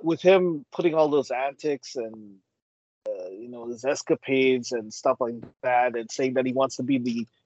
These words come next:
the number one paid, uh, quarterback in the N F L.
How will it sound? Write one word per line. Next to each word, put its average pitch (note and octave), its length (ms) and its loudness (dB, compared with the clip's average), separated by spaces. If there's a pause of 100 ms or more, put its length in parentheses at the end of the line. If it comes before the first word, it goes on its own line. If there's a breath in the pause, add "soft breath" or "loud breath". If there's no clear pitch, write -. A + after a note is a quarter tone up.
(300)
the A#2+ 140 2
number C3 300 4
one B2+ 300 4
paid, B2 480 2
uh, A#2 240 2 (180)
quarterback B2+ 720 4 (260)
in D3+ 200 0
the C3 180 6
N A#2+ 120 4
F A#2+ 220 -4
L. B2 380 6